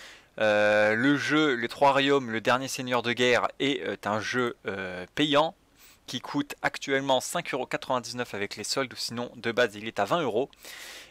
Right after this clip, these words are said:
Et, euh, donc, bah, comme je vous ai dit, le D L C, euh, l'ère des turbulences est... Euh, est gratuit, donc, euh, comme vous pouvez voir, à zéro euro. Vous allez dans le lien dans la description comme d'habitude et vous récupérez. Vous avez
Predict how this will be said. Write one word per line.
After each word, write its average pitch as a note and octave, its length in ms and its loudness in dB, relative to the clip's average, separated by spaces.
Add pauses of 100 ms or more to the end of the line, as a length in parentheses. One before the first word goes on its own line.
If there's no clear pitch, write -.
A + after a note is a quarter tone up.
Et, - 300 2
euh, A2+ 80 0
donc, C#3 260 -6
bah, G#2+ 140 2
comme D#3+ 160 -8
je C3 60 -12
vous A2 120 -10
ai G#2 60 -4
dit, D#3 160 -12
le B2+ 120 -6
D D#3+ 140 0
L C#3+ 160 0
C, - 400 -4
euh, F#2+ 240 -2
l'ère C#3 460 4
des G2+ 140 -6
turbulences A#2+ 800 -4 (120)
est... E3+ 300 2
Euh, G#2 340 6 (1200)
est G#3+ 120 -2
gratuit, C#3+ 420 0
donc, C3 240 -4
euh, G#2 140 -2
comme B2 120 -10
vous A#2 40 -16
pouvez G#2 160 -6
voir, A#2 160 2
à G#2+ 100 4
zéro A#2+ 300 -2
euro. G#2 240 -2
Vous C3+ 160 -2
allez B2+ 100 4
dans A2+ 80 -2
le A2 80 -2
lien A2+ 60 -6
dans G2+ 100 -6
la G2 60 -4
description - 420 -14
comme E3 160 0
d'habitude C#3 420 -2
et C3 40 -6
vous A2+ 100 -12
récupérez. A2+ 500 -2
Vous B2+ 160 -4
avez D3+ 200 2